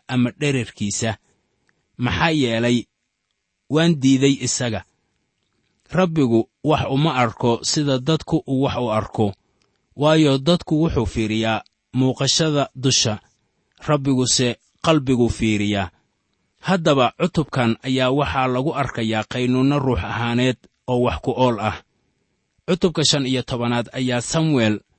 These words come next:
wuxuu ku leeyahay Saa'uul, "Maqliddu way ka wanaagsan tahay baruurta wananka." Haddaba nolosha masiixinimaduna waa inay ku salaysnaato maqlidda, mase ahan inay noqoto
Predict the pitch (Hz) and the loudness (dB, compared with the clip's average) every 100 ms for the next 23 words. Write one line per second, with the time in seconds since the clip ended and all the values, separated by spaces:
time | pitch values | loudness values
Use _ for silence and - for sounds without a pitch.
0 | _ _ _ _ _ - 151 139 147 - | _ _ _ _ _ -2 0 0 0 0
1 | 180 147 123 117 120 123 - 127 120 165 | 2 4 2 -2 -4 -4 -2 -2 2 4
2 | 151 113 - _ _ _ _ 131 135 - | 4 4 -4 _ _ _ _ -4 -4 -2
3 | 147 190 156 127 113 - _ _ _ _ | -2 -2 2 2 2 -2 _ _ _ _
4 | - 131 131 - 165 143 131 - 151 147 | -6 -2 -2 -2 0 0 -2 -2 -2 -2
5 | 147 123 143 143 - _ - 131 131 151 | -4 -4 -4 -4 -6 _ -6 0 2 2
6 | - 135 117 120 123 123 - - _ _ | 0 -2 0 2 2 0 -6 -12 _ _
7 | _ _ _ - 185 160 143 120 107 - | _ _ _ -4 -2 2 2 2 0 -6
8 | - 131 165 160 151 135 123 139 107 131 | -4 0 2 2 2 2 0 -2 0 0
9 | 131 147 165 131 113 107 - _ _ _ | 0 0 0 2 2 0 -4 _ _ _
10 | _ _ 127 127 156 156 143 - 165 - | _ _ -2 0 0 0 0 -2 -4 -2
11 | 131 113 110 117 113 - 131 - - 127 | -2 -2 -2 -2 -4 -2 -4 -4 -4 -4
12 | - 135 123 110 92 _ _ _ _ 135 | -2 -2 -2 -2 -6 _ _ _ _ -4
13 | 151 151 117 120 127 120 156 127 110 - | -2 -2 -2 -2 -2 -2 -2 0 -2 -4
14 | 113 - 123 | -6 0 0